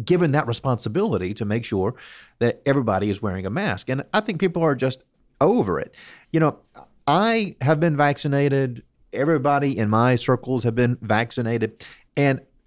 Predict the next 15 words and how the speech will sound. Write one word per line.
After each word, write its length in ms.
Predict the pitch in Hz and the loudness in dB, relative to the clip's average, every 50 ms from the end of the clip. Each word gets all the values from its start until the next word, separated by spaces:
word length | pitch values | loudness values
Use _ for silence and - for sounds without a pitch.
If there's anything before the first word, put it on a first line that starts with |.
| _ - | _ -6
I, 100 | - 160 - - | -6 -4 -2 0
I 160 | 208 262 294 | 0 0 0
feel 180 | 294 - 269 | 2 2 0
fairly 360 | 240 - - 214 226 220 196 170 | 2 2 2 2 2 2 2 0
safe. 440 | - - 226 - - - - - - _ _ | 0 -2 -2 -2 -4 -6 -10 -16 -20 _ _
You 80 | - 180 | -2 0
know, 120 | 175 165 | 0 2
what 180 | 139 156 170 202 | 2 2 2 2
I 40 | 240 | 2
keep 240 | 240 277 190 127 | 0 -2 -4 -4
seeing 520 | 131 - - - - 156 165 202 208 151 120 | -6 -12 -12 -4 -2 0 0 2 0 0 -2
on 100 | 110 104 | -4 -4
T 200 | 104 151 190 233 | -4 -4 -4 -4
V 280 | 165 107 98 104 113 117 | -6 -8 -8 -8 -8 -8
is 360 | 117 117 110 104 101 - - | -8 -6 -6 -6 -6 -10 -14